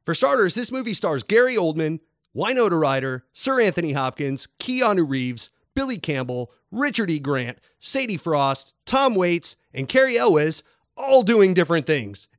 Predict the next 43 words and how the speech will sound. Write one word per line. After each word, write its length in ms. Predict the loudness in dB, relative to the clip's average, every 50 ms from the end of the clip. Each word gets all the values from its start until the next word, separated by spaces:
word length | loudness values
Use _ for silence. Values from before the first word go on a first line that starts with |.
| _ _ -6
Like 180 | -4 -4 -2 -2
the 100 | -4 -2
New 80 | 2
Orleans 400 | 4 6 6 6 4 2 -2 -2
dish 200 | -2 -2 -2 -2
I 60 | -2
described, 500 | -2 -2 -4 -4 -4 -4 -4 -4 -8 -10 _ -6
any 200 | -4 -2 0 2
one 160 | 2 2 2
of 60 | 2
these 180 | 0 -2 -2 -2
actors 360 | -2 -2 -2 -2 -4 -4 -2
on 120 | -4 -4
their 180 | -4 -4 -4 -2
own 240 | -2 -2 -4 -4 -4 -6
is 140 | -6 -4 -4
fantastic. 580 | -4 -4 -4 -4 -6 -8 -8 -10 -18 -20 _ -6
I 100 | -2 0
like 200 | 0 0 2 2
all 160 | 2 0 0
these 160 | -2 -4 -8
people. 380 | -8 -14 -14 -16 -16 -18 -20 _ _ _ _ _ -8
But 140 | -6 -4 0
brought 240 | 2 2 2 2
under 160 | 0 0 0 0
one 260 | 0 0 -2 -2 -2
roof, 260 | -2 -4 -4 -6 -8
especially 420 | -10 -6 -4 -2 -2 -2 -2 -4
when 140 | -4 -2 -2
they're 140 | -2 -2 -2
all 180 | 0 0 0 0
in 60 | 0
the 80 | -2
same 240 | -4 -6 -6 -6 -6
scene 220 | -6 -6 -6 -4 -4
together, 300 | -6 -6 -6 -6 -6 -8
can 140 | -8 -8
be 80 | -6 -6
a 60 | -6
little 200 | -6 -4 -2 -2
off-putting 480 | -2 -2 -2 -4 -4 -4 -4 -4 -6 -10
at 80 | -10
times. 420 | -10 -10 -10 -10 -14 -20 -20 -20